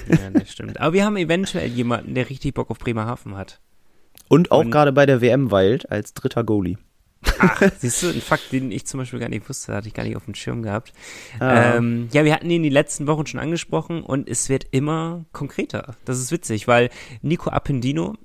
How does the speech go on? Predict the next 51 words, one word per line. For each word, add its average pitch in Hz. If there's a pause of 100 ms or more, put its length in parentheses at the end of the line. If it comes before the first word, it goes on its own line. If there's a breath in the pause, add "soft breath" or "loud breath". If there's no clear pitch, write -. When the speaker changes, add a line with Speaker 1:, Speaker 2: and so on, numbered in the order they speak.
(220)
Speaker 1:
hatte, 117
hatten 117
wir 113
in 123
diesem 117
Podcast -
aufgegriffen. 131
Da 113
hatte 110
Herr 110
Malte 113 (240)
d-, - (180)
durch 117
seine 123
Recherche 127
herausgefunden, 120
dass 110
er 113
den 110
Penguins 113
folgt. - (360 loud breath)
Und 113
dann 120
ging's 160
ja 139
relativ 147
flott. - (720 soft breath)
Ihr 127
habt -
zuerst 123
in 135
diesem 120
Podcast -
gehört, 107
ich 123
will's 113
nochmal 107
ganz 110
kurz -
erwähnen, 107
darum 104
ist 107
es -
immer 202
gut, 165
Dienstag 151
siebzehn -
Uhr 120
diesen 117
Podcast 101
anzumachen. 107